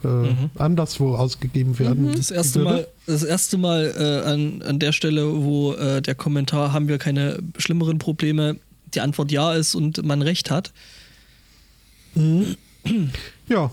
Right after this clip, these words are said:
Speaker 1: und deswegen will, äh, die kanadische Regierung, äh, in Zukunft, äh, für Homöopathie, äh, keine Fördergelder mehr, äh, bereitstellen.
Speaker 3: Das ist, das ist schön. Da hatte ich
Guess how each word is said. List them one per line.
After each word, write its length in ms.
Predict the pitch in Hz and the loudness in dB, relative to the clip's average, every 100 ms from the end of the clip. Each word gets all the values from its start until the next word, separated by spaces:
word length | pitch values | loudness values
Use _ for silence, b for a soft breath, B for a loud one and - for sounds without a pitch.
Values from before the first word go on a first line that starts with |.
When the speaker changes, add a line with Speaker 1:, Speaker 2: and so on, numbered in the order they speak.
| - | -2
Speaker 1:
und 220 | 143 131 | -2 0
deswegen 680 | 156 - 202 202 196 180 143 | -2 0 0 2 2 2 2
will, 340 | 170 180 165 | 2 2 2
äh, 40 | 165 | 0
die 140 | 156 | 0
kanadische 680 | 135 147 131 147 143 151 139 | -2 -2 0 0 0 0 0
Regierung, 840 | 131 120 151 156 156 147 135 131 117 | 0 0 0 2 2 2 0 0 0
äh, 200 | 127 123 | -2 -2
in 240 | 139 170 | 0 0
Zukunft, 720 | - 175 - 226 220 - - - | 0 -4 -2 -2 -2 -6 -8 -4
äh, 160 | - | -2
für 300 | - - 156 | -4 -2 0
Homöopathie, 880 | 160 160 147 135 - 123 - 180 185 | 2 2 2 0 -2 -4 -2 -2 -2
äh, 220 | 160 143 | 0 -2
keine 440 | 139 - 135 139 139 | -2 -2 0 0 0
Fördergelder 640 | - 123 120 117 117 117 | -2 0 0 0 0 0
mehr, 340 | 113 117 127 - - - | 0 0 -2 -6 -14 -8
äh, 40 | 143 143 - | -6 -6 -4
bereitstellen. 580 | 143 127 117 - 120 110 - _ - _ _ _ _ _ | -2 -2 -4 -4 -6 -6 -12 _ -16 _ _ _ _ _
Speaker 3:
Das 240 | 214 214 - | -4 -4 -4
ist, 680 | 214 208 - - - - - | -2 -2 -2 -2 -4 -6 -4
das 180 | 214 - | -4 -2
ist 140 | 208 | -2
schön. 360 | - - 185 185 | 0 0 0 0
Da 160 | 180 190 | 0 0
hatte 220 | 214 214 | -2 -2
ich 340 | 208 - - | -4 -6 -12